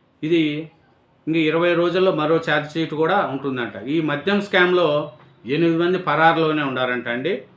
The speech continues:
వాళ్ళల్లో ఎవరు చూస్తే సైమన్ ప్రసన్, కొమ్మిరెడ్డి అవినాష్ రెడ్డి, అనిల్ కుమార్ రెడ్డి, సుజల్ బ్రాహ్మణ్,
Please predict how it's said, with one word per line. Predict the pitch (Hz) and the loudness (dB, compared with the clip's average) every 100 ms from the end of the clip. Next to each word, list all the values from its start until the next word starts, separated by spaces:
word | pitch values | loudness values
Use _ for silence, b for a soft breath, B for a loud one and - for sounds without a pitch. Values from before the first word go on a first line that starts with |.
| _ _ - | _ _ -4
వాళ్ళల్లో | 139 151 156 165 | -2 0 0 0
ఎవరు | 143 151 | 0 -2
చూస్తే | 160 151 165 | -4 -2 -4
సైమన్ | - 151 165 170 175 165 | 0 2 4 4 2 -2
ప్రసన్, | 143 143 170 180 226 - _ _ _ _ _ | -6 -4 -4 -4 -6 -20 _ _ _ _ _
కొమ్మిరెడ్డి | 156 170 180 175 151 143 95 _ _ _ _ _ | -2 2 2 2 -2 -6 -6 _ _ _ _ _
అవినాష్ | 113 151 170 170 170 | -6 0 2 2 0
రెడ్డి, | 151 147 190 202 _ _ _ | -2 -2 -6 -6 _ _ _
అనిల్ | 127 175 190 190 | -2 2 2 0
కుమార్ | 165 156 151 | -2 -2 0
రెడ్డి, | 151 147 190 233 - _ - _ - | -2 0 -2 -2 -14 _ -20 _ -8
సుజల్ | 175 165 196 196 190 - _ - | -4 0 2 2 -2 -10 _ -8
బ్రాహ్మణ్, | 135 151 151 180 | -2 0 0 -2